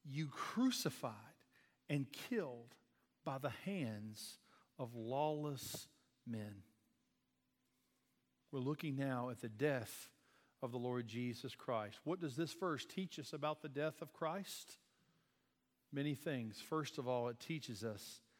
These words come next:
that Jesus' death, it was according to God's set purpose. It was according to God's plan. Let us keep in mind that nothing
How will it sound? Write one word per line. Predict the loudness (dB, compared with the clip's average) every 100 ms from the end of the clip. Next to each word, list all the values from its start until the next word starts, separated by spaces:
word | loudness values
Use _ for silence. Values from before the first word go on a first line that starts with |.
| _ _ _ _ _ _ _ -6
that | -6
Jesus' | -2 0 0 -2 -4 -4 -4
death, | 0 0 0 -6 -18 _ _ _ _ _ _ _ _
it | 0
was | 0 0
according | -4 -6 0 0 2 0 -4 -6
to |
God's | -8 0 2 2 2 -6 -12
set | -10 -2 0 -2
purpose. | -2 -6 -6 -8 -8 -6 -8 -12 _ _ _ _ _ _ _ _ _ _ _ _ -6
It | -4
was | -4
according | -6 -4 -2 0 -2 -4
to | -8
God's | -2 2 2 0 -6 -14 -20 -20 -12
plan. | -8 -8 -8 -14 -20 _ _ _ _ _ _ _ _ _ _ _ _ _ _ _ -20 _ _
Let | -2
us | -2 -2
keep | 0 0 0
in | -2
mind | 0 2 0 0
that | -2 -2
nothing | -2 0 -2 -2 -6